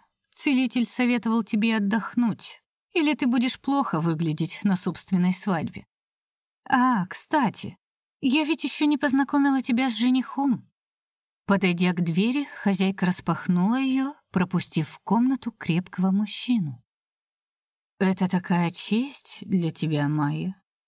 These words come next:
Несмотря на твое неподобающее поведение, господин Бьют согласился взять тебя в жены». Слова замерли у меня на губах. Я растерянно моргала, переводя взгляд с Иоланты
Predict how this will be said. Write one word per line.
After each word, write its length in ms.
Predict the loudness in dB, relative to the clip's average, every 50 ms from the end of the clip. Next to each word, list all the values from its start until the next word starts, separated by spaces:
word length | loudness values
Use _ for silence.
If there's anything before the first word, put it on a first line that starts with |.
| _ _ _ _ _ _ 0
Несмотря 520 | 0 2 2 2 2 0 2 2 2 2
на 120 | 2 0 0
твое 260 | 0 0 2 2 2
неподобающее 800 | 2 0 0 -2 -2 -2 0 0 0 0 -2 -4 -4 -2 -2 -2
поведение, 840 | -2 -2 -2 -2 -2 -4 -2 0 0 0 2 0 -2 -2 -4 -8 -14 _ _ _ _ _ _ -2
господин 640 | 0 2 2 2 2 0 -2 -2 0 2 2 2 2
Бьют 400 | 0 0 0 0 0 -2 -2 -10 -20 -20 _ _ _ _
согласился 960 | -12 -6 -2 0 2 2 2 0 0 -2 -2 -2 0 0 0 0 -2 -4 -2 -2
взять 360 | -2 0 0 -2 -2 -2 -4
тебя 300 | -4 -2 0 0 0 0
в 60 | 0
жены». 500 | 0 0 0 0 0 0 -2 -4 -6 -8 _ _ _ _ _ _ _ _ _ _ _ _ _ _ _ _ _ _ _ _
Слова 640 | -14 -10 -6 -2 2 2 4 4 2 2 2 2 2
замерли 640 | 2 2 2 2 4 4 2 2 2 2 2 2 4
у 80 | 4 4
меня 280 | 4 4 4 4 4
на 120 | 4 2 2
губах. 500 | 2 0 0 0 0 0 -2 -6 -12 _ _ _ _ _ _ _ _ _ _ _ _ 0
Я 260 | 2 2 4 4 4
растерянно 540 | 2 2 0 0 0 2 4 4 4 4 4
моргала, 640 | 4 2 2 2 2 2 4 4 2 2 -2 -6 -8 _
переводя 460 | -2 0 2 4 4 2 2 2 2 2
взгляд 420 | 2 0 2 2 2 2 0 -2
с 140 | -2 0 2
Иоланты 680 | 2 4 4 4 4 4 4 2 0 -2 -4 -6 -6